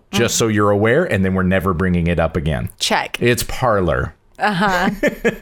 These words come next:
Speaker 1: And you can find Pastor Gabe on Parler, or what, are you Hughes Becky?
Speaker 2: I think I'm Hughes Becky
Speaker 1: Yeah.
Speaker 2: for some reason.
Speaker 1: For some reason, yeah. Why did, why didn't you go with Becky Hughes?
Speaker 2: I have no idea.
Speaker 1: Surely that name wasn't taken yet.
Speaker 2: I think, I think it chose for me.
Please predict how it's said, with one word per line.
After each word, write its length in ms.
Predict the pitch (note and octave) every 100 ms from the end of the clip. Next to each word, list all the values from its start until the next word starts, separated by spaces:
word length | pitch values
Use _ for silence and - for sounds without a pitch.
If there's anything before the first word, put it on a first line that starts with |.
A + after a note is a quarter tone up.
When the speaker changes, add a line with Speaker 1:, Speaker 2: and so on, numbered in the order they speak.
| - - -
Speaker 1:
And 100 | D3+
you 40 | C#3+
can 80 |
find 260 | B2 C#3+ A#2
Pastor 340 | C3+ C#3 C#3+
Gabe 420 | A#2 D#3+ E3 E3+ D#3
on 320 | C#3 C#3 B2+
Parler, 520 | C3+ B2+ C3 B2+ B2+
or 320 | B2+ A2+ A2
what, 180 | A2 C3
are 80 | A2+
you 180 | G#2+ A2
Hughes 340 | G#2 E3+ F3+ -
Becky? 360 | F3 G3+ G#3+ B3
Speaker 2:
I 100 | B3
think 200 | B3+ A#3
I'm 120 | G#3
Hughes 320 | - A3 F#3+
Becky 320 | G3+ F#3 F3
Speaker 1:
Yeah. 180 | - A3
Speaker 2:
for 60 | -
some 160 | F3+
reason. 380 | F3+ E3+ E3 E3+ - - - - -
Speaker 1:
For 140 | C#3+
some 220 | D#3 E3+
reason, 280 | E3 C3+ F#2+
yeah. 120 | C#3
Why 160 | B2 C3
did, 200 | C#3+ C3
why 100 | B2
didn't 160 | C3+ C#3+
you 80 | C3+
go 100 | C3+
with 120 | A#2+
Becky 260 | C3 -
Hughes? 300 | A#2+ C#3+ - -
Speaker 2:
I 60 |
have 180 | A3 F#3+
no 140 | F#3+
idea. 320 | F#3 F3 E3+ D#3+
Speaker 1:
Surely 380 | - D3 D3 A#2+
that 160 | A#2
name 160 | A#2 A2
wasn't 280 | G#2 F2+ F2+
taken 280 | A2+ E2
yet. 260 | D2 D2 - -
Speaker 2:
I 100 | C#4
think, 580 | - C#4+ D#4 E4+ C#4+ -
I 80 | A3+
think 240 | C#4 C4
it 80 | C4
chose 340 | - A3 G3+
for 240 | - F#3 F#3+
me. 280 | A3+ C4+